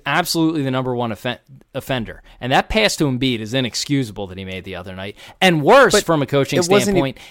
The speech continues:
Speaker 1: Embiid has to know that you have to go get that pass. You can't
Speaker 2: But that's
Speaker 1: just
Speaker 2: not even
Speaker 1: reach
Speaker 2: it,
Speaker 1: for
Speaker 2: Kyle.
Speaker 1: it.
Speaker 2: That,
Speaker 1: And the,
Speaker 2: that's
Speaker 1: hold
Speaker 2: like
Speaker 1: on.
Speaker 2: the secondary,
Speaker 1: The Sixers,
Speaker 2: that's the secondary issue with
Speaker 1: one
Speaker 2: that
Speaker 1: last
Speaker 2: play.
Speaker 1: thing. The Sixers do the, I, I agree. The Sixers do this all the time, and they, they did it tonight, and they got lucky.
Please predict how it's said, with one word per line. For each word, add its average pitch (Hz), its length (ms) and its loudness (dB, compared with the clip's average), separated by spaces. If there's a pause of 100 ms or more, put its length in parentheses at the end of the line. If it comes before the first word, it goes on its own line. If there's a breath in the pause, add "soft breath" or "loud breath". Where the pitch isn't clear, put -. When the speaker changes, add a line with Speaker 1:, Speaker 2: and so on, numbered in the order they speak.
(140)
Speaker 1:
Embiid 226 420 6
has 240 260 4
to 208 60 -2
know 202 160 4
that 185 80 0
you 165 60 2
have 190 180 -2
to 170 80 -8
go 165 140 4
get 175 340 0
that 127 220 -4
pass. - 420 -6 (240 soft breath)
You 151 120 -6
can't 254 200 2
Speaker 2:
But 269 60 4
that's 220 160 4
Speaker 1:
just - 20 0
Speaker 2:
not 220 140 4
even 196 120 6
Speaker 1:
reach 160 120 4
Speaker 2:
it, - 20 -12
Speaker 1:
for - 80 -2
Speaker 2:
Kyle. 107 200 2
Speaker 1:
it. 110 40 -12 (440 soft breath)
Speaker 2:
That, 185 100 4
Speaker 1:
And 175 80 2
the, 185 60 4
Speaker 2:
that's 202 100 6
Speaker 1:
hold 233 140 6
Speaker 2:
like 226 40 8
Speaker 1:
on. - 80 4
Speaker 2:
the 156 80 2
secondary, 175 440 4
Speaker 1:
The - 20 0
Sixers, 277 120 0
Speaker 2:
that's 196 120 2
the 202 80 -2
secondary 151 460 4
issue 147 200 -2
with 170 80 4
Speaker 1:
one 226 140 6
Speaker 2:
that 247 60 6
Speaker 1:
last 220 120 2
Speaker 2:
play. 147 200 0
Speaker 1:
thing. - 100 -16
The 151 100 -2
Sixers 202 460 -2
do 196 160 -2
the, 151 160 -8
I, 135 60 2
I - 20 4
agree. 160 340 -2 (280 soft breath)
The 143 100 -4
Sixers 202 480 -4
do 170 120 0
this 143 240 -2 (120)
all 131 260 4
the 175 100 -4
time, 135 480 0
and 123 160 -4
they, 110 100 -2 (160)
they 120 140 -4
did 123 200 -2
it 175 80 -4
tonight, 175 240 -2
and 113 100 -4
they 117 80 -4
got 131 180 2
lucky. 135 440 -2